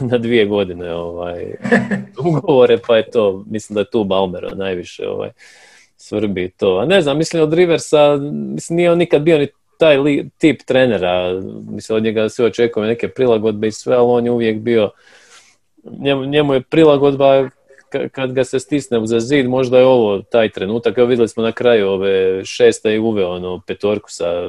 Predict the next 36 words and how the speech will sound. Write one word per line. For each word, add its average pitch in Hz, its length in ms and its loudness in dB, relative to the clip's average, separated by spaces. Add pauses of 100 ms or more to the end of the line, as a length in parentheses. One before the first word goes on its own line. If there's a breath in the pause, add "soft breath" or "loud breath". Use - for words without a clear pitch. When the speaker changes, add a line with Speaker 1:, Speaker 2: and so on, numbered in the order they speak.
Speaker 1:
bez 101 360 -10
centra, 107 560 -4
iz-, 92 220 -8
izvadio 95 420 -8
zupca, 92 520 -8 (840 soft breath)
nešto 110 340 -4
je 98 60 -4
pokušavao 104 640 2
tu. 131 300 0
Treba 131 200 0
vidjeti 127 200 2
sad 135 180 0
u 120 220 -2
sedmoj, 131 380 0
mislim 135 200 -4
da 135 60 0
je 131 60 0
njemu 135 260 -2
jedini, 131 380 0
ono, 127 240 -2
as 131 260 0
iz 113 80 -2
rukava, 127 400 2
jedini 127 260 0
ko 123 140 -2
daje 131 240 4
znakove 131 360 0
života 123 420 0
je 117 160 2
Michael 123 380 -2
Green, 117 280 -2
koji 101 180 -2
je 95 60 -4
ko 110 100 -8
nekva, 107 380 -4
ono, 98 220 -4